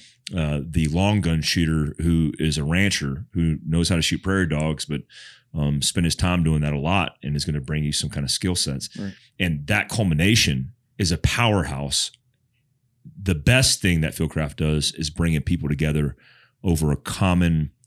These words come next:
Speaker 1: objective that's not toxic.
Speaker 2: Right.
Speaker 1: It's not political. It's
Speaker 2: Right.
Speaker 1: not divisive. It's, uh,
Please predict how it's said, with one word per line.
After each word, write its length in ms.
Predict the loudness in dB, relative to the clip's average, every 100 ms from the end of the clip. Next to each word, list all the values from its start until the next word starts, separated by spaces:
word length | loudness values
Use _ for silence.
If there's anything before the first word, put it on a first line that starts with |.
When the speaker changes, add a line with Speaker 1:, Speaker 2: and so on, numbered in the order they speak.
| -20 _ -6
Speaker 1:
objective 760 | -4 0 2 2 0 -2 -2 -12 _
that's 240 | -4 -2 0
not 200 | -2 -2
toxic. 420 | -4 -4 -10 -14 _
Speaker 2:
Right. 260 | -4 -4 -8
Speaker 1:
It's 100 | -4
not 140 | -2 0
political. 480 | 0 0 0 -2 -2
It's 100 | 0
Speaker 2:
Right. 60 | 0
Speaker 1:
not 80 |
divisive. 540 | 0 0 0 0 -2 -4 -14 -20 _ _
It's, 260 | -2 0 2
uh, 200 | 2 2